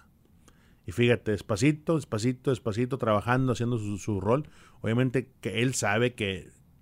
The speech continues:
que si juega bien, va a tener la oportunidad de jugar en algún otro equipo. Si no es que, eh, digo, le den más bola. Al final del día es eso.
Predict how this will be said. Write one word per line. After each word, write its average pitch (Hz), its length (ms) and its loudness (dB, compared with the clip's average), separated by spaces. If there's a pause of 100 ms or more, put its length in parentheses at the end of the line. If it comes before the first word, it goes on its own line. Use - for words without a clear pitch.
(140)
que - 120 -12
si - 140 -8
juega 110 360 2
bien, 127 220 4
va 104 80 0
a - 60 -10
tener 110 160 0
la 120 60 4
oportunidad 104 400 -2
de 107 60 0
jugar 98 240 -2
en 98 120 -2
algún 92 240 0
otro 98 140 -4
equipo. 131 320 -2
Si 110 140 -4
no 107 120 2
es 110 80 -2
que, 160 220 0 (920)
eh, 120 480 -6
digo, 151 300 6
le 123 120 10
den 117 120 8
más 147 160 8
bola. 170 300 8 (200)
Al 113 140 -4
final 139 160 4
del 165 60 4
día 202 80 8
es 196 80 4
eso. 160 260 0